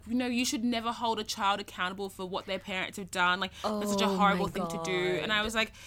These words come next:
Speaker 1: she's literally stood next to her father's side and affirmed his beliefs.
Speaker 2: I'm,
Speaker 1: So,
Speaker 2: I'm finished.
Speaker 1: like, do your research.
Speaker 2: I'm done.
Speaker 1: And if you're gonna be at a point of education,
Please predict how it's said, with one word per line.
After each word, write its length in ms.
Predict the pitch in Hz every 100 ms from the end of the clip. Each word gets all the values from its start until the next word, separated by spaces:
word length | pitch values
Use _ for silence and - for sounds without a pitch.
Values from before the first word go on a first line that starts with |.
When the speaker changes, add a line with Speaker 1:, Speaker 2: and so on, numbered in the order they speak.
| -
Speaker 1:
she's 260 | - 311 285
literally 340 | 285 311 330
stood 340 | - 277 269 - 196
next 340 | 226 226 -
to 60 | 262
her 140 | 233
father's 400 | 220 220 202 202
side 480 | - 196 185 151 143 - - - 196
and 160 | 214 -
affirmed 540 | - - 233 220 220
his 160 | 220 196
beliefs. 580 | 190 180 135 - - - -
Speaker 2:
I'm, 540 | 202 202 208 208 202 - -
Speaker 1:
So, 140 | 208
Speaker 2:
I'm 240 | 196 175
finished. 720 | 196 180 160 175 - - - - -
Speaker 1:
like, 440 | 214 190 - - - - - -
do 100 | - 247
your 580 | 277 254 240 240 247 180
research. 680 | 220 240 - 226 214 180 -
Speaker 2:
I'm 600 | 196 190 190 190 - 165
done. 460 | 180 135 120 95 185
Speaker 1:
And 140 | 269
if 80 | 294
you're 100 | 311
gonna 160 | 285 330
be 120 | 349
at 80 | 359
a 60 | 320
point 260 | - 262
of 60 | 247
education, 760 | 220 226 220 196 170 - 254 285